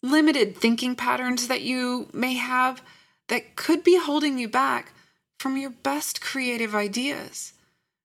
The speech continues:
from your best potential, all potential. In this week's practices, I'm going to recommend that we do some work on deepening our understanding of creativity by making observations that go along with that idea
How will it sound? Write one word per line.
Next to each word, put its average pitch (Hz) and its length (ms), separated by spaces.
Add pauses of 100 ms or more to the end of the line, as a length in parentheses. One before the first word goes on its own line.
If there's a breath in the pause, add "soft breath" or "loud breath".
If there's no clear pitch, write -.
(120)
from 269 140
your 277 100
best 262 340
potential, 247 680 (680)
all 277 360
potential. - 680 (880)
In 277 120
this 320 180
week's 392 180
practices, 208 760 (220)
I'm 269 160
going 339 220
to 381 100
recommend 208 680
that 214 480
we 294 180
do 359 220
some 359 280
work 196 380
on 220 380
deepening 330 500
our 294 220
understanding 214 720
of 190 100
creativity 254 840 (580 soft breath)
by 269 160
making 294 500
observations 214 960
that 240 220
go 311 200
along 262 300
with 233 140
that 220 120
idea 202 600